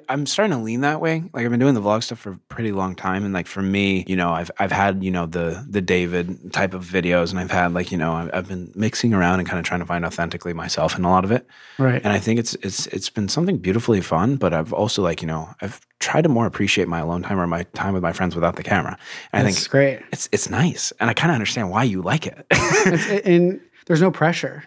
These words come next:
Speaker 1: Yeah.
Speaker 2: I like to be the person, I, I, I, I like to think that the reason I'm, I'm kept around is because I can be someone that, like, people can authentically rely on and trust. And I think, you know, Todd wasn't initially my closest friend in the friend group,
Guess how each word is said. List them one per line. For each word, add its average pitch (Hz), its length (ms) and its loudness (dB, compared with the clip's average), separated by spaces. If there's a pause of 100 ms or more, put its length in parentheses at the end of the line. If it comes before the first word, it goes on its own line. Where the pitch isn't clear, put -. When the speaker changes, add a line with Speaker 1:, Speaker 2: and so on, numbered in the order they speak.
Speaker 1:
Yeah. 143 380 2
Speaker 2:
I 170 80 6
like 208 180 4
to 220 100 0
be 185 100 4
the 170 100 2
person, 160 520 2
I, 151 320 2
I, 151 180 0
I, 151 40 0 (100)
I - 20 6
like 151 360 4
to 160 100 4
think 147 260 0
that 143 140 -6
the 143 100 0
reason 131 460 2
I'm, 127 280 -4
I'm 131 80 -2
kept 139 280 0
around 131 420 4
is 123 140 -2
because 131 280 0
I 131 100 4
can 135 140 4
be 127 80 4
someone 135 360 4
that, 127 180 0
like, 131 260 -2
people 143 220 2
can 143 140 4
authentically 131 880 2 (440)
rely 127 380 4
on 123 440 -2
and 135 120 4
trust. - 600 0
And 131 480 0 (400)
I 156 100 4
think, 151 420 2 (480)
you 160 100 6
know, 147 80 4
Todd 156 280 4
wasn't 143 300 4
initially 127 500 0
my 120 180 -4
closest 131 400 -6
friend 123 220 0
in 123 120 -2
the - 60 -6
friend 127 240 0
group, - 280 -10